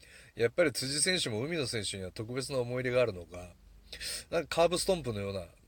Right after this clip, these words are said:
形でドーンと頭を踏みつけた瞬間からですね、バーッと起き上がって、一気に大攻勢かかりましたね。あ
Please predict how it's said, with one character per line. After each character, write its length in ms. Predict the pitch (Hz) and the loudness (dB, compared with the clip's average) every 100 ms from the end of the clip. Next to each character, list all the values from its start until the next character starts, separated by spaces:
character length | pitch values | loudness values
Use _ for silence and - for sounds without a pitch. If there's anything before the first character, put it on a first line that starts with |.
| _ | _
形 360 | - 101 104 101 | -8 -6 -4 -6
で 100 | 101 | -4
ド 260 | - 131 127 | -2 -2 -2
ー 40 | |
ン 80 | 110 | -2
と 80 | 104 | -2
頭 300 | 123 117 110 | 0 -2 -2
を 120 | 95 | -4
踏 100 | 104 | -8
み 120 | 107 | -6
つ 120 | - | -4
け 120 | 113 | -4
た 100 | 95 | -4
瞬 320 | 85 - 123 120 | -4 -4 -6 -8
間 240 | 123 113 | -8 -8
か 140 | 110 | -6
ら 80 | 110 | -6
で 100 | 95 | -6
す 100 | - | -8
ね、 100 | 98 87 | -10 -10
バ 140 | 104 139 | -8 -8
ー 40 | |
ッ 60 | 127 | -8
と 120 | 107 101 | -6 -6
起 40 | |
き 100 | 113 | -4
上 100 | 107 | -2
が 80 | 104 | -2
っ 40 | |
て、 400 | - - 90 85 - - - - - - | -4 -10 -12 -12 -16 -20 -20 -20 -20 -10
一 180 | 143 139 | -8 -8
気 140 | - 117 | -6 -6
に 120 | 95 | 0
大 220 | 107 110 | 4 4
攻 160 | 120 120 | 2 -4
勢 160 | - | -4
か 140 | 95 87 | -8 -8
か 100 | 92 | -8
り 80 | 87 | -8
ま 120 | 92 | -8
し 80 | - | -8
た 80 | |
ね。 60 | 82 82 80 | -10 -20 -20
あ 60 | - | -12